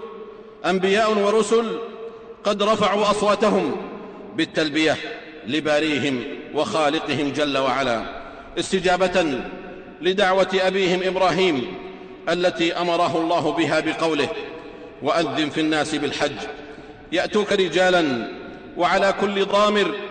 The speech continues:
يأتين من كل فج عميق ليشهدوا منافع لهم ويذكروا اسم الله في أيام معلومات على ما رزقهم من بهيمة الأنعام، فكلوا منها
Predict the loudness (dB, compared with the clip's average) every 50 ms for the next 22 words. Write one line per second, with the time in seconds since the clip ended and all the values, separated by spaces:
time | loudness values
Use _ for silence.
0 | -12 -14 -14 -14 -8 -2 -2 -2 -2 -2 -4 -2 0 0 2 2 0 0 0 0
1 | -2 -2 -2 -2 0 0 0 0 0 0 -2 -2 -2 -2 -2 0 0 0 0 0
2 | 0 0 -2 -4 -8 -10 -12 -14 -16 -18 -18 -18 -18 -18 -12 -4 -2 0 0 0
3 | 0 0 -2 -2 -2 -2 -2 0 0 0 0 0 0 0 0 0 0 0 0 0
4 | -2 -2 -4 -4 -6 -8 -12 -14 -14 -16 -16 -18 -18 -18 -20 -16 -6 -2 0 2
5 | 2 2 2 0 -2 -2 -2 -2 -2 -4 -4 -2 -2 0 2 2 2 2 2 2
6 | -2 -4 -8 -8 -10 -10 -14 -16 -16 -14 -4 -2 -2 0 2 0 0 2 2 2
7 | 2 2 2 0 0 0 0 2 2 2 2 4 2 2 2 0 -4 -8 -10 -12
8 | -14 -14 -16 -16 -18 -18 -18 -16 -8 -2 0 0 2 2 2 2 0 0 0 2
9 | 2 2 2 0 0 0 -2 -2 0 -2 -2 0 0 -2 -2 -4 -4 -6 -10 -10
10 | -12 -10 -6 -2 -2 -2 0 0 -2 0 0 0 0 0 0 -2 -2 -4 -4 -4
11 | -2 -2 -2 0 0 0 0 -2 -2 -4 -6 -8 -12 -12 -14 -16 -16 -18 -18 -20
12 | -6 -2 -2 0 0 2 2 2 2 2 2 2 2 2 2 2 2 2 2 0
13 | -4 -8 -8